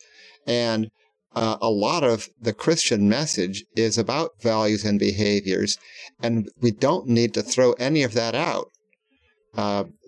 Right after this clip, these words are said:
it's just that y-, you don't need to have a belief in God or a belief that Jesus rose from the dead in order to accept those values and to have those desirable behaviors.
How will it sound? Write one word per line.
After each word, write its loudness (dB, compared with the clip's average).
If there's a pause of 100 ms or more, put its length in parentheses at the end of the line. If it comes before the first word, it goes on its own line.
(140)
it's 0
just 0
that -2 (640)
y-, -8 (180)
you -2
don't 2
need 4
to 2
have 0 (120)
a 2
belief 2
in 2
God 0
or 2
a 0
belief 2
that 0
Jesus 0
rose 2
from 0
the -4
dead -2 (340)
in 0
order 4
to 2
accept -2
those 0
values 2
and 0
to 2 (260)
have -2
those 0
desirable 2
behaviors. 0